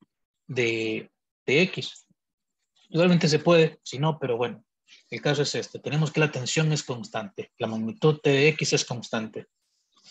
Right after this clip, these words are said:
Ahora vamos a aplicar la segunda ley de Newton, pero para esta porción de aquí,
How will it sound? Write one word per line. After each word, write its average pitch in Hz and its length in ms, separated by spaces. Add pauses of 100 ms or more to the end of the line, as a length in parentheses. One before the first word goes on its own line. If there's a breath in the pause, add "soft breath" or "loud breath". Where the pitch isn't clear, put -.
(300 loud breath)
Ahora 180 240
vamos 165 300
a 165 40
aplicar 151 340
la 151 120
segunda 143 340
ley 143 140
de 139 100
Newton, 147 400
pero 165 320 (920)
para 151 280
esta 135 360
porción 120 320
de 127 60
aquí, - 340